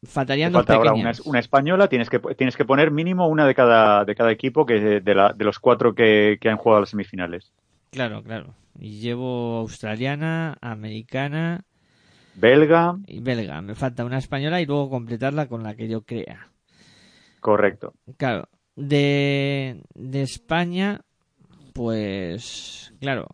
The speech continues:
Speaker 1: destacar, destacar, no está destacando nadie sobre el resto.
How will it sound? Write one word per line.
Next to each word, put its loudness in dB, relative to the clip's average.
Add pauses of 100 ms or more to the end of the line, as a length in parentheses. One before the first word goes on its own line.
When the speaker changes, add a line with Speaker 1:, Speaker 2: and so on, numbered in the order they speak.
Speaker 1:
destacar, -4
destacar, -6 (260)
no -6
está -2
destacando -4
nadie -2
sobre -4
el -6
resto. -6